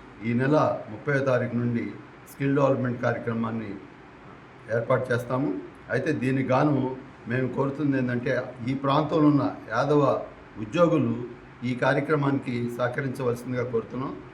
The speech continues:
వా-, మీ నుంచి నేను కోరే సహకారం ఏంటంటే, మీ టైంను వెచ్చించి ఈ పిల్లలు ఆ సెంటర్కి వచ్చేలాగా మీరు ఏర్పాటు చేస్తే,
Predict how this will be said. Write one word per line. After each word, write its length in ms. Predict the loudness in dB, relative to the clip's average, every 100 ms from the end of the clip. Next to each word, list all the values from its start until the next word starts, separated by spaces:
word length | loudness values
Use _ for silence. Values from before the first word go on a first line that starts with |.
| -20 -20 -12 -2
వా-, 260 | -2 0
మీ 140 | 0 0
నుంచి 300 | 2 2 2
నేను 240 | 2 2
కోరే 240 | 2 2 2
సహకారం 420 | 0 0 0 0
ఏంటంటే, 400 | -2 -4 -4 -4
మీ 220 | -4 -2
టైంను 380 | 0 2 4 4
వెచ్చించి 600 | 2 0 -2 0 -4 -6 -12 -8 -4
ఈ 80 | 0
పిల్లలు 520 | 2 4 6 4 0 -6 -14 -18 -18 -16 -4
ఆ 380 | 0 2 0 -4 -10 -16 -18 -18 -18 -18 -18 -20 -18 -4
సెంటర్కి 380 | 2 2 2 2
వచ్చేలాగా 720 | 4 4 4 2 2 0 -4 -10 -4
మీరు 160 | 2
ఏర్పాటు 440 | 2 2 0 0 -2
చేస్తే, 400 | -2 -4 -4